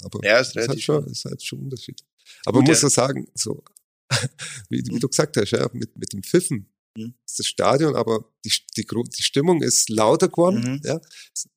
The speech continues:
Speaker 1: Das ist, das war
Speaker 2: Reibung
Speaker 1: Wechselspiel dann
Speaker 2: dann.
Speaker 1: zwischen, zwischen Mannschaft und der Publikum.
Speaker 2: Mhm.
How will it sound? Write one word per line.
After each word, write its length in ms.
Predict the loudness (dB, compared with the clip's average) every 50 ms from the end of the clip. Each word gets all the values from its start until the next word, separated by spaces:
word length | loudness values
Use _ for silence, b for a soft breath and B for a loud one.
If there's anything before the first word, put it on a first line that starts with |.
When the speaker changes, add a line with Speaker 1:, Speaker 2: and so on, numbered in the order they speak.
| _ _ _ _ _ _ _ -8
Speaker 1:
Das 200 | -4 -2 0 0
ist, 360 | 2 2 2 2 2 2 0
das 140 | -2 -2 0
war 120 | 4 4 6
Speaker 2:
Reibung 160 | 6 6 6
Speaker 1:
Wechselspiel 380 | 6 4 4 4 6 6 6
dann 80 | 8 8
Speaker 2:
dann. 120 | 6 6
Speaker 1:
zwischen, 480 | 6 4 4 4 4 4 2 0 -2 -4
zwischen 320 | -6 -6 -4 -2 -2 0
Mannschaft 420 | 2 4 2 4 4 2 0 0 0
und 100 | 2 2
der 80 | 2
Publikum. 720 | 2 6 4 4 6 6 0 2 4 4 4 4 4 -2 -6 _ _ _ _ _ _ _ -8
Speaker 2:
Mhm. 260 | -6 -6 -6 -6 -10